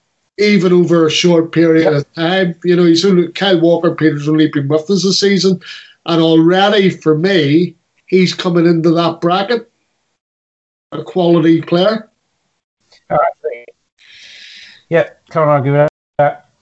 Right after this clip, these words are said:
Speaker 2: Definitely can't argue with that. So, Saints star Michael Obafemi has surgery on a muscle injury that halted his loan exit. So there's been photos put out, Mark, all across there that he's had the surgery done, and, um, he's on the mend. So hopefully, um, he gets back fairly soon, and he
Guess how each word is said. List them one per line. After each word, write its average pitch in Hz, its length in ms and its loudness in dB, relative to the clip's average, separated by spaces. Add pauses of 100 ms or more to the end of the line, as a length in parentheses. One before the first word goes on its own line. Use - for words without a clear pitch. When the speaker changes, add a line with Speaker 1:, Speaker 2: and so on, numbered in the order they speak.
(140)
Speaker 2:
Definitely 131 320 -2
can't 123 160 0
argue 120 280 0
with 120 80 0 (320)
that. - 280 -20
So, - 280 -2 (800)
Saints 254 260 -2
star 240 200 2
Michael 233 300 0
Obafemi 220 460 -2
has 151 160 -4
surgery 175 300 0
on 160 80 0
a 165 40 0
muscle 180 260 -2
injury 143 260 0
that 147 160 -8 (320)
halted 170 300 -4
his 151 180 0
loan 180 200 0
exit. - 420 -8
So - 340 -6
there's 131 120 -2
been 139 80 -6
photos 143 260 0
put 151 80 -2
out, 135 160 0
Mark, 143 320 -4
all 170 80 -2
across 151 260 -4
there 147 200 2
that 143 120 -4
he's 139 160 -4
had 160 200 -4
the 127 60 -10
surgery 131 380 0
done, 131 340 -2 (440)
and, 165 220 -2
um, 185 140 0
he's 190 140 -4
on 214 120 0
the 220 60 -2
mend. 226 280 -2 (320)
So 147 280 0 (100)
hopefully, 156 500 -2
um, 143 240 0
he 143 60 -4
gets 143 200 -2
back - 220 -6
fairly 120 260 0
soon, 131 300 -2
and 127 180 -2
he 143 120 2